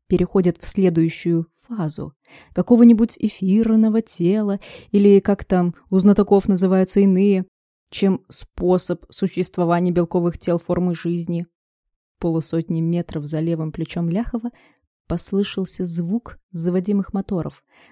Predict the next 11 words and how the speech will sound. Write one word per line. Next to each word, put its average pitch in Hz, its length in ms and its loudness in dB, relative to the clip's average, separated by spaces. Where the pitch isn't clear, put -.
Загорелись 208 600 0
фары 247 260 -4
обоих 208 460 -2
грузовиков, 180 800 -4
сначала 165 520 -4
бившие 165 560 -6
в 143 120 -16
стену, 247 520 0
а 180 100 -4
после 185 300 -2
разворота 180 600 -2